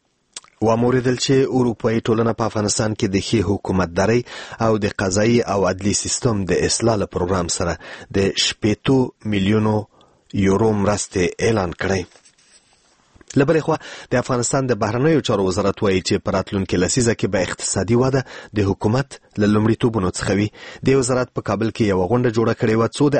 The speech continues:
افغانستان او منځنۍ اسیا ترمنځ د اقتصادي همکاریو د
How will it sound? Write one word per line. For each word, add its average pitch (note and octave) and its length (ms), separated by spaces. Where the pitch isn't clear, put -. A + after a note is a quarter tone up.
افغانستان A#2 520
او A2 100
منځنۍ G#2 500
اسیا F#2 200
ترمنځ G2 380
د F#2 100
اقتصادي F2+ 500
همکاریو F#2+ 420
د F2 180